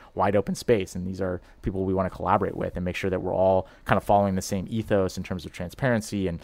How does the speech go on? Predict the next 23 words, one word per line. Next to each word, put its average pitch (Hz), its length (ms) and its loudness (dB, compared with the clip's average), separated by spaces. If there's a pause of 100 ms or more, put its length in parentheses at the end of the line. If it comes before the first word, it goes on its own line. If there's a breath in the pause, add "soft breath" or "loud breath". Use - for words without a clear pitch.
(180 loud breath)
and 95 80 -6
responsibility 98 680 2
when 92 120 -2
we're 87 80 -4
in, 92 400 -6
in 95 120 -4
the 85 60 -4
way 95 200 2
we 110 100 4
do 101 120 -2
genetic 95 360 -4
engineering 90 480 -4
and, 82 140 -8 (240 loud breath)
and 98 80 0
making 101 180 2
sure 98 140 -4
that 90 160 -2 (180)
we're 101 120 2
all 104 120 4
kind 98 140 -2
of - 80 -8
playing 95 220 -4
by, 87 260 0